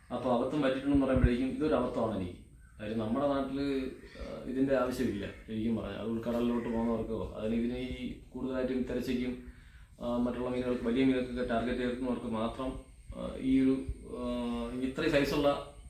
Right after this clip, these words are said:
റീലിൻ്റെ ആവശ്യമുള്ളൂ കേട്ടോ. ഇത് നിങ്ങ-, ചില ആംഗ്ലേഴ്സിന് കൂടുതൽ ക-, ആ, കൂടുതൽ പേർക്കും അറിയാൻ പറ്റുമായിരിക്കും. ഇത് അബദ്ധത്തിലിരിക്കുന്നവർ ഒരുപാട് സാധനം ഇതുപോലെയൊക്കെ ആദ്യം ആദ്യം വാങ്ങിച്ചു വെച്ചിട്ട് ഇത് ചീത്തയായവരോടുണ്ട് കേട്ടോ. അപ്പോൾ ഇത് വേണ്ട,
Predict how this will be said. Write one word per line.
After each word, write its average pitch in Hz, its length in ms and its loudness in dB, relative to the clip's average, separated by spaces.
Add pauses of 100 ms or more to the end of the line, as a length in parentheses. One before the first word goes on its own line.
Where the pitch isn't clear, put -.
(600)
റീലിൻ്റെ 135 280 6
ആവശ്യമുള്ളൂ 117 400 2
കേട്ടോ. 104 200 -2
ഇത് 123 80 0 (120)
നിങ്ങ-, 131 300 -4
ചില 123 120 0 (160)
ആംഗ്ലേഴ്സിന് 143 400 -2
കൂടുതൽ 139 280 0
ക-, - 200 0
ആ, 131 40 -2 (100)
കൂടുതൽ 147 300 2
പേർക്കും 143 280 0
അറിയാൻ 135 200 2
പറ്റുമായിരിക്കും. 117 480 -2 (600)
ഇത് 139 120 0 (560)
അബദ്ധത്തിലിരിക്കുന്നവർ 127 680 2 (200)
ഒരുപാട് 147 300 4
സാധനം 139 180 2
ഇതുപോലെയൊക്കെ 139 340 2
ആദ്യം 135 360 0
ആദ്യം 127 240 -2
വാങ്ങിച്ചു 131 300 0
വെച്ചിട്ട് 123 280 -2 (420)
ഇത് 117 140 -4 (1200)
ചീത്തയായവരോടുണ്ട് 123 720 0
കേട്ടോ. 98 180 -6 (340)
അപ്പോൾ 127 240 -4
ഇത് 131 140 0
വേണ്ട, 123 180 0